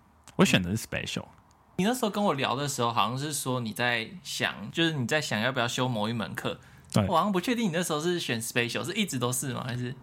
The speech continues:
Speaker 1: 我其实刚来的时候真的就是 special，
Speaker 2: 嗯。
Speaker 1: 然后我上了几堂以后发现他怎么在操作一些软体，不是在去很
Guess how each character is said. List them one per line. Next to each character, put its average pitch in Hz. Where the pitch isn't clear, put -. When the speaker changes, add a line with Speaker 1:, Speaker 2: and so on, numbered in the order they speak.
Speaker 1:
我 151
其 165
实 165
刚 147
来 120
的 95
时 -
候 101
真 143
的 123
就 117
是 110
special， 92
Speaker 2:
嗯。 135
Speaker 1:
然 131
后 160
我 117
上 156
了 127
几 98
堂 85
以 90
后 113
发 107
现 104
他 180
怎 120
么 87
在 123
操 104
作 110
一 104
些 110
软 98
体， 101
不 98
是 110
在 110
去 131
很 90